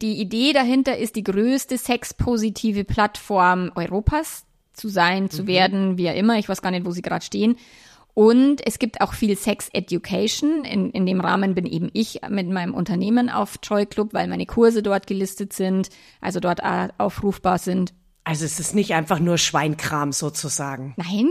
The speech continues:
Speaker 1: es ist auch
Speaker 2: Geil.
Speaker 1: wirklich, äh, ernstzunehmender Schweinkram.
Speaker 2: <laughs> Ernstzunehmendes Fegeln.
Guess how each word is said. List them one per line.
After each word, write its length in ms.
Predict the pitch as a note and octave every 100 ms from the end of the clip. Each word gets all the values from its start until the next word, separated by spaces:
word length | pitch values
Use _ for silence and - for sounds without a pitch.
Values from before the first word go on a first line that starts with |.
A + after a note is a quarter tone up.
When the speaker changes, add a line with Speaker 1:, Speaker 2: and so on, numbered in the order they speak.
| F4
Speaker 1:
es 180 | A#3 G#3
ist 120 | -
auch 120 | G#3+
Speaker 2:
Geil. 120 | G#3+
Speaker 1:
wirklich, 400 | B3+ C4 - - -
äh, 200 | A3 A3
ernstzunehmender 840 | G3+ G3 - - F#3 F3+ F3 E3+
Schweinkram. 600 | E3+ - E3+ F3 - -
Speaker 2:
<laughs> 40 | F#3+ B3+ F4+ F#4 F#4+ F#4+ G#4+ G#4+ G#4+ G#4 G#4 F#4 G#4 D#4+ G4 - E4+ - - - -
Ernstzunehmendes 840 | A#3+ D4 - D#4+ D4 C#4+ C4+ B3+
Fegeln. 420 | C#4+ B3 B3+ F3